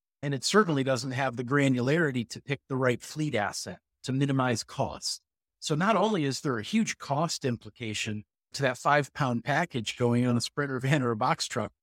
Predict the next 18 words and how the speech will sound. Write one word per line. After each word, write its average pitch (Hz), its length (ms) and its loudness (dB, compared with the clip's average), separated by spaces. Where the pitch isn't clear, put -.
but 143 140 -4
there's 139 180 2
also 170 400 2
a 123 60 0
huge - 500 0
sustainability 139 840 2
concern. 107 600 -4
We're 156 180 6
burning 156 640 2
way 190 260 2
more 160 200 4
gallons 139 420 -2
of 120 100 -4
fuel 175 260 4
than 135 160 2
we 131 120 -2
need 156 280 -2
to. 117 320 -6